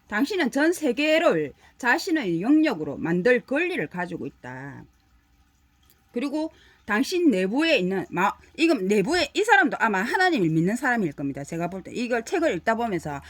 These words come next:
아, 이 사람도 하나님을 이제 섬기는 사람이구나. 제가 이제 곳곳에 발견할 수 있었는데 당신 내부에 있는 고고한 당신은 두려움을 모른다.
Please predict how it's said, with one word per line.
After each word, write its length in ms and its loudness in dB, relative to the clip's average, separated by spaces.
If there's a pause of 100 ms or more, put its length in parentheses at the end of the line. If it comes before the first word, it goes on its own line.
(140)
아, 200 2
이 60 -2
사람도 420 0
하나님을 880 0
이제 140 -4
섬기는 400 0
사람이구나. 840 -4 (500)
제가 300 -4 (400)
이제 140 -8
곳곳에 520 -6
발견할 400 0
수 120 -8
있었는데 580 -4 (280)
당신 440 0
내부에 480 2
있는 380 0 (360)
고고한 520 2
당신은 720 2
두려움을 420 2
모른다. 800 -6